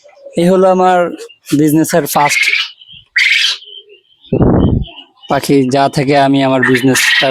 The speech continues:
শুরু করি। এই পাখি থেকেই আমি আমার বিজনেসটা স্টার্ট করি আর কি।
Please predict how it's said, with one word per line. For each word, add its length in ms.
শুরু 260
করি। 180
এই 120
পাখি 260
থেকেই 280
আমি 140
আমার 200
বিজনেসটা 340
স্টার্ট 260
করি 200
আর 120
কি। 100